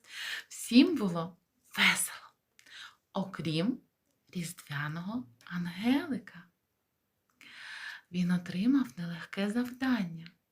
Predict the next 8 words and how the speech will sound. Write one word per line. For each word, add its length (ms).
встигнути 720
зробити 560
на 160
землі 560
три 460
добрих 680
справи, 720
доки 640